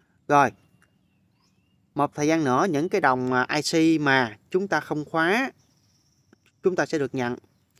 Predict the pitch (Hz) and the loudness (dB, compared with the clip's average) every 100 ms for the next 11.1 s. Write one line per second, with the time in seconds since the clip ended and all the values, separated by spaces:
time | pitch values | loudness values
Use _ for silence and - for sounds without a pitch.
0 | _ _ - 160 143 127 120 113 123 170 | _ _ 0 2 2 -2 -2 -4 -2 -2
1 | 170 123 120 113 156 - 131 113 156 143 | -2 -2 -2 -2 -4 -6 -8 -6 -2 0
2 | 117 113 160 175 135 123 113 - 143 135 | -2 -4 -4 -4 -2 -4 -4 -4 -4 -4
3 | - 123 175 143 117 - 147 170 180 190 | -6 -6 -2 -2 -2 -4 -6 -2 -4 -4
4 | - _ - 175 - _ _ - 131 117 | -14 _ -8 -8 -10 _ _ -6 -4 -2
5 | 180 190 127 127 214 - _ 117 120 151 | -2 -2 -2 -4 -8 -12 _ -6 -2 -4
6 | 143 - 151 180 202 - 165 151 147 135 | -4 -8 -8 -6 -8 -4 -4 0 0 -2
7 | 117 143 123 123 - 117 - - 127 131 | -4 -4 -2 -2 0 -2 -4 -10 -8 -6
8 | 160 175 175 143 143 - 117 120 - 175 | -6 -6 -4 -4 -4 -4 -4 -4 -8 -8
9 | 131 113 107 _ - _ _ _ _ - | -6 -8 -12 _ -20 _ _ _ _ 0
10 | 131 143 139 147 156 143 165 160 165 180 | 2 4 4 2 -2 0 2 4 2 2